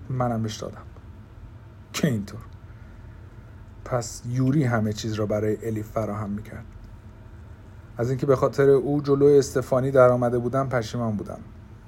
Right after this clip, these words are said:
درباره‌اش زود قضاوت کرده بودم. بهتر بود بیشتر حواسم را جمع می‌کردم. گفتم: «می‌خواستم ازت بپرسم که از تنگ ماهی دورم کرد.»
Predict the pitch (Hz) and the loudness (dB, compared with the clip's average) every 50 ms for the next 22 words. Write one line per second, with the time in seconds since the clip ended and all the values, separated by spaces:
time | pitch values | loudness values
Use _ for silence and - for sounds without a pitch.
0 | - - - 131 127 123 113 120 117 123 127 127 120 110 113 127 135 131 - 110 | -20 -4 0 0 2 2 2 2 4 4 4 4 2 0 -4 -4 -4 -4 -4 -4
1 | 104 101 104 101 101 101 101 101 - - 101 101 101 107 117 117 - - - - | -4 -2 -2 -2 -2 -2 -2 -4 -4 -6 -6 -6 -6 -10 -12 -12 -12 -14 -14 -14
2 | - - - - - - - - - - - - - - - - - - - - | -16 -18 -20 -20 -20 -20 -20 -20 -20 -18 -18 -18 -18 -18 -20 -20 -20 -20 -20 -20
3 | - - - 117 117 110 127 123 127 131 135 139 135 - - - 135 123 - - | -20 -6 -4 -4 2 4 6 6 6 6 2 -2 -2 -6 -6 -4 -4 -4 -4 0
4 | - - 147 131 113 101 110 110 104 107 101 - 117 107 101 101 98 101 107 104 | 6 8 8 8 6 4 0 -2 -2 -4 -6 -4 -4 -4 -4 -4 -4 -6 -6 -6
5 | 98 98 101 98 - - - - - - - - - - - - - - - - | -4 -4 -6 -6 -8 -10 -12 -12 -12 -12 -14 -14 -16 -18 -18 -18 -20 -18 -18 -18
6 | - - 131 - - 147 139 131 - - - - - - - - - - - - | -10 -10 -10 -6 -4 -4 -4 -4 -6 -10 -16 -20 -20 -20 -20 -20 -18 -18 -18 -18
7 | - - - - - - - - - - - - 123 - 135 135 - - 147 135 | -20 -20 -20 -20 -20 -20 -20 -20 -20 -20 -14 -12 -4 -2 0 -2 2 2 4 4
8 | 131 123 120 131 127 131 139 131 - 143 131 - - 135 127 123 123 - - 131 | 4 4 4 2 2 2 0 2 2 0 0 0 0 0 0 0 -2 -2 0 0
9 | 127 123 123 123 120 - - - - - - - - - - - - - - - | 2 2 0 0 -4 -8 -14 -18 -20 -18 -20 -18 -18 -18 -20 -20 -20 -20 -20 -20
10 | - - - 123 - - 147 143 135 131 131 123 120 117 113 117 110 107 104 107 | -16 -10 -10 -8 -4 -2 -2 -2 0 -2 -2 -2 -2 -2 -2 -4 -4 -4 -6 -8
11 | - - - - | -12 -14 -16 -16